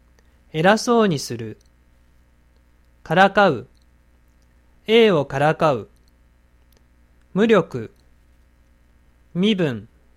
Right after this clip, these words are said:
立派。立派な。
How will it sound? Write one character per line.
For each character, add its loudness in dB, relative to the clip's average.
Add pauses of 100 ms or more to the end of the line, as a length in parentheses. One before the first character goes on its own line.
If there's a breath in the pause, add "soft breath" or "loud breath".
(1000)
立 -8 (160)
派。 2 (1000)
立 -8 (120)
派 2
な。 0